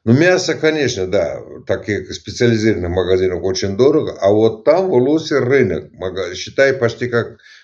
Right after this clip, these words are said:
э, мясные ряды специальные там, и где там вот это мясные ряды, там уже, где конкуренция, там уже и цена падает.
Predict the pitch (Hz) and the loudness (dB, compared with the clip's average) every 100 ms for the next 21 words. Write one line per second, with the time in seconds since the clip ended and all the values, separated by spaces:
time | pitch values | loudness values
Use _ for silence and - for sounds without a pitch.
0 | _ - 90 80 80 104 113 127 131 127 | _ -6 -4 -4 0 0 0 2 4 6
1 | 123 127 165 - 110 98 107 85 78 73 | 4 4 4 2 -8 -4 0 0 -2 -8
2 | 73 69 - _ _ 98 110 101 101 104 | -8 -10 -14 _ _ -2 0 0 0 2
3 | 120 117 113 110 - 85 101 127 117 110 | 4 4 2 0 -8 -8 -4 -2 -2 -2
4 | 101 92 90 104 113 120 117 123 165 180 | -2 -2 -4 -6 2 4 4 4 4 2
5 | - 120 123 123 127 110 - - - - | 2 2 2 2 2 2 0 -12 -20 -20
6 | - _ - 101 127 123 120 110 135 156 | -20 _ -12 -2 0 2 0 0 2 4
7 | 165 127 110 113 110 113 117 120 120 - | 2 2 0 2 2 2 4 4 2 0
8 | 127 131 85 - - 82 78 73 67 62 | 0 2 0 -4 -10 -6 -4 -6 -8 -10